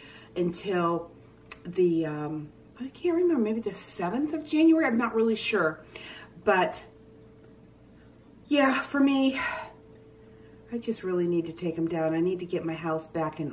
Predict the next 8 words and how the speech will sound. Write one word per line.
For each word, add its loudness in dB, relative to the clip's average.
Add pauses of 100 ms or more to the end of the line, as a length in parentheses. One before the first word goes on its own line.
order -2
and -12
be -4 (380)
back -6
into -14
my -10
normal -6
routine. -6